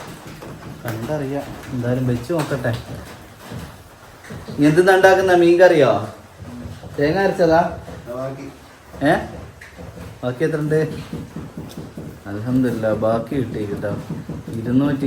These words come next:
Speaker 1: ഇരുപത് റുപ്യ ബാക്കി കിട്ടിക്ക്. ഇരുപത് റുപ്യ. ആ, അപ്പോൾ ഓന് ക്ലാസ്സൊക്കെ കഴിഞ്ഞിട്ട് ഇനിയിപ്പോൾ സ്കൂളിൽ കയറണം. ഓൻ്റെ എക്സാം കാര്യമൊക്കെ കഴിഞ്ഞ്. ആ, ഇനിയിപ്പോൾ മാഷായിട്ട് ഏതെങ്കിലും സ്കൂൾ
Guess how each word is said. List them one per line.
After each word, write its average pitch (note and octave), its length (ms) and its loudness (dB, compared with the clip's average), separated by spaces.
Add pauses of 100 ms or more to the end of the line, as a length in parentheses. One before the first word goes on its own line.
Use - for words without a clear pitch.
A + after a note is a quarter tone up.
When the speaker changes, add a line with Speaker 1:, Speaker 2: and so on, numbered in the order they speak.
Speaker 1:
ഇരുപത് B2 300 2
റുപ്യ A2+ 240 -4
ബാക്കി G2 300 -2
കിട്ടിക്ക്. F#2+ 360 -4 (1120)
ഇരുപത് E3 240 10
റുപ്യ. F#3 180 0 (1800)
ആ, - 20 6 (840)
അപ്പോൾ C#3+ 180 4
ഓന് E3 220 6
ക്ലാസ്സൊക്കെ D3+ 460 6 (100)
കഴിഞ്ഞിട്ട് C#3+ 400 6 (100)
ഇനിയിപ്പോൾ C#3 380 2 (120)
സ്കൂളിൽ C#3+ 420 0 (500)
കയറണം. A#2+ 420 0
ഓൻ്റെ C3 220 0
എക്സാം C#3+ 320 0 (120)
കാര്യമൊക്കെ A#2+ 500 4
കഴിഞ്ഞ്. G#2 280 2 (680)
ആ, A2+ 60 -4 (200)
ഇനിയിപ്പോൾ B2+ 360 0
മാഷായിട്ട് D3 540 4 (480)
ഏതെങ്കിലും C3+ 400 2
സ്കൂൾ C3+ 220 2